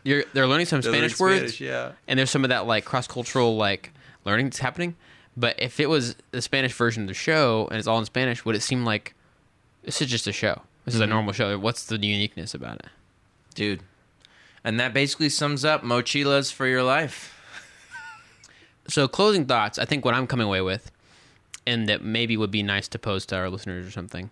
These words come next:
Speaker 1: is to think about what you bring with you and how.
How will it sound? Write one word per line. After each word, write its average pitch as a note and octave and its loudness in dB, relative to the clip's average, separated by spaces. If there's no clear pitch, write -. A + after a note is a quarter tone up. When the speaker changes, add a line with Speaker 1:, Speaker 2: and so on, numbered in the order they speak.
Speaker 1:
is A2+ 2
to - -4
think E3 -2
about G#2+ 0
what A2+ 2
you A2+ 0
bring G#2+ -2
with G#2+ 0
you C#3+ 0
and A2 -4
how. D3 -2